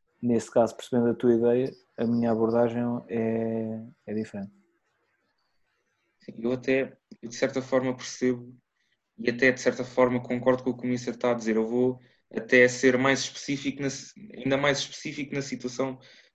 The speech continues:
Speaker 2: que eu queria. Era, por exemplo, um jogo, lá está, destes meninos de quatro para quatro, bola no, no guarda-redes, em que imediatamente as duas linhas de passe, normalmente à direita e à esquerda, são fechadas,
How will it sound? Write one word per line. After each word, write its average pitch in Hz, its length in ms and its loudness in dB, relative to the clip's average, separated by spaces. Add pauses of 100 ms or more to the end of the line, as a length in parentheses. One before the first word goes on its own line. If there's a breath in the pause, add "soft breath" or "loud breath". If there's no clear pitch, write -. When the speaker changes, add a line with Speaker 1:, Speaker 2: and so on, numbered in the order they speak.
Speaker 2:
que - 80 0
eu 123 100 2
queria. 110 280 2
Era, 110 160 2
por 127 120 -4
exemplo, 120 500 -2 (160)
um 110 120 -6
jogo, 120 440 -2 (800 loud breath)
lá 117 80 0
está, 117 200 2
destes 120 320 0
meninos 120 320 0
de - 100 -14
quatro 113 320 -2
para 110 100 -4
quatro, 117 380 0
bola 113 200 6
no, 110 300 0
no 110 120 0
guarda-redes, 110 800 0 (880)
em 127 260 4
que 135 140 -4
imediatamente 131 960 2
as 113 140 -2
duas 123 220 4
linhas 120 300 -2
de - 180 -10
passe, 127 440 2 (200)
normalmente 113 560 0
à 104 40 -4
direita 117 360 -2
e - 20 4
à 113 60 4
esquerda, 131 640 0 (400)
são 127 240 0
fechadas, 139 720 4